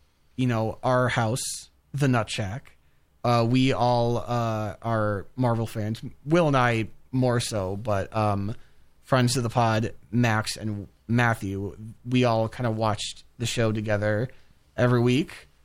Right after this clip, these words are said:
Um, so we kinda had that atmosphere at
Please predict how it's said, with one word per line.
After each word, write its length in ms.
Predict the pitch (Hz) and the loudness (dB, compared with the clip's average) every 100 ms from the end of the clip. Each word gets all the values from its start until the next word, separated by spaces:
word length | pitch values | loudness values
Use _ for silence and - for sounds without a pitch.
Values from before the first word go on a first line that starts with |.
| _ _ _ - | _ _ _ 0
Um, 680 | 123 120 117 113 113 110 110 - | 2 4 4 2 2 0 -2 -8
so 640 | - - 117 113 110 101 - 123 | -8 -2 0 2 0 -2 -6 -4
we 180 | 127 123 | -2 0
kinda 220 | 139 120 | 0 0
had 180 | 123 117 | 0 0
that 160 | 104 | 0
atmosphere 680 | 104 92 110 - 107 107 104 | 0 -2 -4 -4 -2 -2 -2
at 300 | 107 110 104 | 0 0 -2